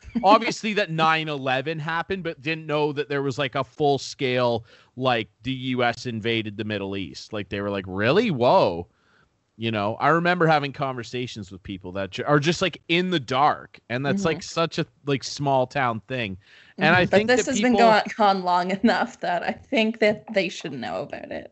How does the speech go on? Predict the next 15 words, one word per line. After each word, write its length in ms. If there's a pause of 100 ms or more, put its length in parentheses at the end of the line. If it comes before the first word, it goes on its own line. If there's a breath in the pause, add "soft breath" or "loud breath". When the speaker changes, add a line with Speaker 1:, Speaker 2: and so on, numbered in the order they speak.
Speaker 1:
No, 280
yeah, 320
it's 180
Speaker 2:
<laughs> 0
Speaker 1:
very 340 (140)
irresponsible 760
and 80
it's 140
lazy, 720
and, 360 (120)
and 340 (100)
I 120
don't 160
mean 160
to 80